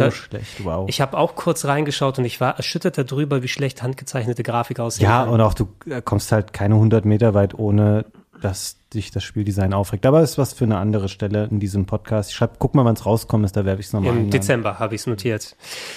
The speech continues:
Speaker 1: Äh, ist grad die Tage über rausgekommen. Äh, aber ja, ja, ey, ich bin auch ab und zu mal so, ach, Spontankauf passt schon ganz gut. Wobei, wenn wir zum nächsten Spiel dann schauen, da war's ganz praktisch, das war nicht im Game Pass, aber im P S Plus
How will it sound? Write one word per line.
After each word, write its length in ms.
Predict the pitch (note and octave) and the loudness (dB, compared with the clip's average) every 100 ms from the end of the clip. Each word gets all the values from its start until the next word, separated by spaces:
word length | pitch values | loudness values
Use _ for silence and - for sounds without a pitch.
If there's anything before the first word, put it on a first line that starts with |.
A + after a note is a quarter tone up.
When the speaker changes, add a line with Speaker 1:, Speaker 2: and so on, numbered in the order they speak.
| - | -6
Speaker 1:
Äh, 220 | A#2 A2 | -2 0
ist 100 | A#2+ | -2
grad 240 | - B2 C3 | -2 -2 -2
die 60 | |
Tage 260 | B2 A2+ A2+ | -2 -2 -2
über 140 | G#2 | -2
rausgekommen. 640 | G2 G2+ - B2 A2+ G#2 G#2 | -2 -4 -6 -6 -4 -4 -4
Äh, 280 | A2+ G#2+ - | -4 -4 -2
aber 160 | C#3+ C#3+ | 2 4
ja, 220 | B2 G2+ | 2 0
ja, 240 | C3 B2 | 0 0
ey, 240 | C3+ B2+ A2 | 0 -2 -2
ich 120 | - - | -10 -2
bin 140 | B2+ | 0
auch 140 | A#2+ | 2
ab 100 | A#2 | 0
und 100 | C3 | -2
zu 100 | - | -2
mal 120 | B2 A#2 | -2 -2
so, 220 | A#2+ C3 | -2 -2
ach, 240 | - - - - - | -4 -6 -20 -20 -20
Spontankauf 920 | - F3+ E3 F3 E3+ D3+ D#3 D3 - - | -2 0 2 2 2 0 0 -2 -10 -6
passt 180 | C3+ | -6
schon 200 | - C3 | -2 0
ganz 220 | A#2+ A2 - | 0 -2 -4
gut. 200 | F#3 - | -4 -2
Wobei, 320 | C#3+ F3 E3 | -2 0 0
wenn 100 | E3 | 0
wir 80 | E3 | 0
zum 140 | - | -2
nächsten 300 | C#3+ G3+ F3+ | -2 -2 -6
Spiel 220 | - F3 | -4 -2
dann 160 | D#3 D3 | 0 -2
schauen, 340 | - C#3+ D3 | -2 0 0
da 220 | B2+ C3 F3 | 0 2 2
war's 160 | D#3+ | 0
ganz 180 | D#3+ D3+ | -2 -2
praktisch, 320 | - C#3+ B2+ | -2 -4 -4
das 160 | B2+ - | -4 -2
war 60 | |
nicht 180 | C3 - | -2 -2
im 80 | A#2 | -2
Game 240 | A2+ B2 | 0 0
Pass, 240 | D3+ E3 - | 0 -2 -2
aber 260 | B2 A#2 | 0 0
im 120 | A2+ A2 | 0 0
P 140 | C3 | 0
S 80 | A#2 | 2
Plus 340 | D3 A#3 - | 2 2 0